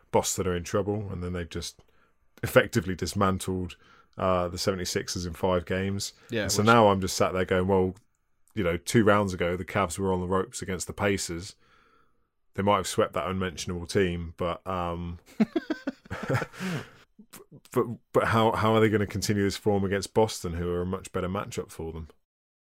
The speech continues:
Speaker 2: Well, it's, it's gonna be a really thrilling matchup. We may as well get on to the, uh, the Boston and, and Cleveland matchup now. So obviously Boston do have home court, which could play a, a critical factor in this series. It's, it's just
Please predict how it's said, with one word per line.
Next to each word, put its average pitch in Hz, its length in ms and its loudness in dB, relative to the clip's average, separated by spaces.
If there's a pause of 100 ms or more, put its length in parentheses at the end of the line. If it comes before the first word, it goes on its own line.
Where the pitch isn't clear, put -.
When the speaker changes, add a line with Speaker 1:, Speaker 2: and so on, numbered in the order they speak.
(640)
Speaker 2:
Well, 131 140 -2
it's, 127 220 -2
it's 135 260 -2
gonna 160 180 6
be 117 380 4
a 117 80 -2
really 110 340 2
thrilling 107 320 -2
matchup. 110 300 0
We 107 120 0
may 117 140 4
as 110 80 2
well 107 100 -2
get 107 140 -4
on 107 220 -2
to 101 180 -4
the, 101 300 -4
uh, 95 40 -8
the 95 100 -12
Boston 98 600 -6
and, 98 240 -8
and 98 180 -10
Cleveland 101 320 -4
matchup 98 220 -6
now. 107 160 2
So 131 140 0
obviously 123 180 -4
Boston 113 460 0
do 110 240 0
have 107 220 0
home 107 240 -2
court, 104 320 0
which 98 220 -8
could 113 240 -4
play 101 380 0 (640)
a, 104 380 2
a 101 40 -2
critical 107 360 -4
factor 104 340 -2
in 101 60 -6
this 101 160 -6
series. 113 340 0
It's, 120 280 -6
it's 127 180 -4
just - 340 -4